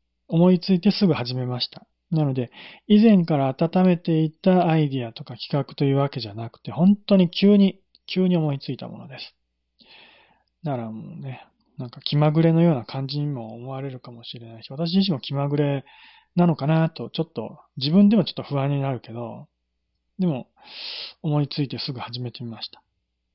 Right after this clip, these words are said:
うん、どういうことかっていうと、なんだろうね。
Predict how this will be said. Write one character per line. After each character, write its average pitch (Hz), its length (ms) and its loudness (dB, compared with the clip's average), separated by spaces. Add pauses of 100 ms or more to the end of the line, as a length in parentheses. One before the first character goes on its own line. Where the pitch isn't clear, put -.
(760)
う 131 40 -12
ん、 135 200 -16 (100)
ど 143 140 -2
う 170 60 2
い 180 40 4
う 180 40 0
こ 202 120 0
と 208 120 0
か 196 140 4
っ 143 100 -4 (140)
て 131 60 -8
い 117 100 -8
う 113 60 -14
と、 - 160 -16
な 127 140 -10
ん 120 80 -14
だ 117 80 -16
ろ 120 100 -14
う - 20 -16
ね。 139 320 -12